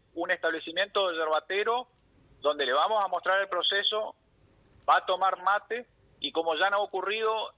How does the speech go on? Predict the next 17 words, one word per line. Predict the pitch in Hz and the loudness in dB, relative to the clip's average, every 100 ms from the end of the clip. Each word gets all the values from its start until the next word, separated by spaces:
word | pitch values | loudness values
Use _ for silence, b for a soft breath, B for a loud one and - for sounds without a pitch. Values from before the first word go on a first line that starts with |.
| - | -8
después | 165 220 214 | -4 -4 -2
quiere | 233 240 208 | -2 -2 -2
seguir | 202 214 | -4 -4
tomando | - 196 214 208 | -4 0 0 0
esa | 202 202 180 | -2 0 0
yerba | 190 180 | 0 0
mate | 190 208 190 | 0 -2 -6
misionera | 180 - 160 175 202 170 | -6 -4 -2 -2 0 0
de | 156 | 0
la | 151 | -2
ruta | 170 - 185 | -2 -2 0
de | |
la | 160 | 0
yerba | 151 147 151 | 0 -2 0
mate | 185 - 190 | 0 0 -4
en | 156 | -2
Alemania. | 139 135 208 226 131 107 | -2 0 2 2 -2 -6